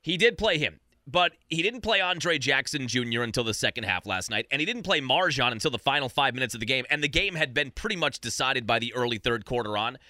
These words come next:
He's just one of those guys who, like Bud, who is just not going to play younger guys if he doesn't have to. He relies on his veterans. He always leans into experience if that's an option.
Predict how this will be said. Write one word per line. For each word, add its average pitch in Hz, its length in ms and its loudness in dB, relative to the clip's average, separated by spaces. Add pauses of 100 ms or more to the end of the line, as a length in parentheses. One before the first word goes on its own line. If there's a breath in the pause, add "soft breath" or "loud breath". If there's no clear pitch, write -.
(220 loud breath)
He's 269 240 -2
just 220 160 -2
one 226 200 0
of 233 100 2
those 233 200 2
guys 160 400 0
who, 156 180 -2
like 127 300 0
Bud, 190 300 2
who 151 180 2
is 127 140 0
just 117 240 -4
not 127 400 0
going 143 320 -2
to 131 100 -6
play 104 520 0 (200 soft breath)
younger 135 460 -2
guys 117 480 2
if 117 100 -2
he 123 100 -2
doesn't 113 340 -2
have 135 240 2
to. 95 160 -6
He 117 180 -4
relies 120 520 2
on 131 120 -2
his 131 160 -2
veterans. 113 420 0
He 131 120 -8
always 139 440 0
leans 139 400 -4
into 131 400 -4
experience 117 560 -2
if 104 80 -4
that's 107 220 -2
an 180 60 -2
option. 165 340 -2